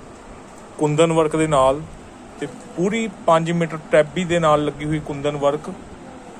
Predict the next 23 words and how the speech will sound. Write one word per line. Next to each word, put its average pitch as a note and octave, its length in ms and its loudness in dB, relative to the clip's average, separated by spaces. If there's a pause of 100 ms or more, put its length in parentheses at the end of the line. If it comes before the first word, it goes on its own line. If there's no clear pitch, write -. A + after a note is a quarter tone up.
(800)
ਬਹੁਤ F#3 300 6
ਹੀ A3 60 -4
ਸੋਹਣਾ F3+ 280 2
ਸੂਟ D#3 280 0
ਜੀ, F3+ 140 -4
ਸਿਰਫ F3+ 400 -2
ਅਸੀਂ F3+ 140 0
ਹੋਲਸੇਲ D3+ 560 2
ਰੇਟ D3 240 4
ਆ C#3+ 80 6
ਜੀ, F3+ 200 -4
ਰਿਟੇਲ C#3 380 0
ਦਾ D#3 120 0
ਕੋਈ C#3+ 220 -2
ਰੇਟ C3+ 240 -2
ਨਹੀਂ D3+ 220 -4
ਆ। F3 80 0
ਸਾਢੇ E3+ 420 2
ਸੋਲਾਂ D#3 280 2
ਸੌ D#3 160 -2
ਰੁਪਏ D3 140 -2
ਦੇ D3 100 -2
ਵਿੱਚ। C#3 300 -6